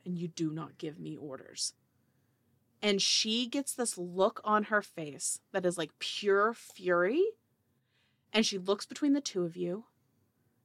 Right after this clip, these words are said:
and she's just, and she walks back out of the room. She just leaves, and she slams the door behind her. And Xander walks over to you, Zem,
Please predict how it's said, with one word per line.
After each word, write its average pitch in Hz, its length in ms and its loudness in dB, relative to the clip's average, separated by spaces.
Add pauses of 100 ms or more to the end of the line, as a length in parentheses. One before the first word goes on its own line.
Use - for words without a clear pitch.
(180)
and 180 200 -2
she's - 240 -4
just, - 280 -2 (1120)
and 190 140 -2
she 165 100 -2
walks 170 300 -2
back 170 240 -10
out - 80 -14
of - 60 -14
the - 80 -14
room. - 160 -20 (840)
She - 140 -14
just 185 220 -2
leaves, 170 260 2
and 180 120 -6
she - 120 -4
slams 165 540 0
the 165 80 -12
door 156 160 -4
behind - 380 -16
her. - 80 -18 (1300)
And 185 160 0
Xander 196 540 2 (500)
walks 185 300 0
over 185 200 0
to 190 160 -8
you, 202 440 0 (340)
Zem, 170 400 0